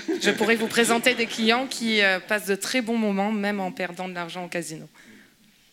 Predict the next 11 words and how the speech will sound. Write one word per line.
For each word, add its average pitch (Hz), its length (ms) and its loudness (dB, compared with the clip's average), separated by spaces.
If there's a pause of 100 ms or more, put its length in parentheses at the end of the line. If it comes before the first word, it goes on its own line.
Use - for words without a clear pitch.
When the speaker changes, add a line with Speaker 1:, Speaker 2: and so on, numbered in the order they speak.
(120)
Speaker 1:
Alors, 123 200 -8
si 151 160 -6
on 135 100 -2
élargit 120 420 -6
ça, 98 260 -10
Camille 95 460 -16 (160)
Riquet, - 420 -20 (140)
euh, 92 360 -14 (120)
est-ce 107 200 -14
qu'on 113 160 -16
peut, 107 460 -14